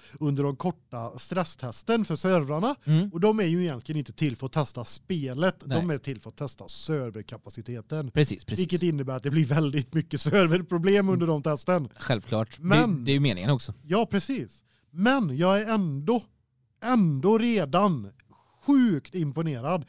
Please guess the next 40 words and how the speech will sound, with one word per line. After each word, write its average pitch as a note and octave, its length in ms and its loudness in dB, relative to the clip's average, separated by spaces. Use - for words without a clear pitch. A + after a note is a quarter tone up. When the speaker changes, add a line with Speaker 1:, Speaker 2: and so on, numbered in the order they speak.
Speaker 2:
Mm. B2+ 200 0
Speaker 1:
Jag D#3+ 100 2
har G#3+ 120 4
aldrig G#3 240 0
varit G3+ 220 -2
så A#3 100 -2
här D#3+ 180 0
imponerad C#3 640 -4
som D3 120 -4
jag C#3+ 140 -4
är B2+ 40 -4
av B2 80 -6
Temtem D#3 540 -4
av C#3 160 -4
ett C3+ 140 -6
enda C3 320 -4
av D#3+ 100 -4
Pokémon-spelen B2 680 -10
jag A#2 60 -10
har A2+ 80 -12
spelat. C3+ 360 -10
Speaker 2:
Det, A#2 420 0
det F#2+ 280 -6
är, F#2 160 -10
det E2 220 -8
är F#2+ 40 -6
stora D#3 300 0
ord. G3 200 -2
Speaker 1:
Det G3 280 0
är G#3+ 40 2
jättestora F#3 800 -2
ord C3+ 220 -2
och, E3+ 420 0
och F3 120 2
jag E3+ 200 0
står G3+ 340 -2
bakom D#3 480 0
dem E3+ 200 -4
till C#3+ 240 -4
fullo. F3 540 -2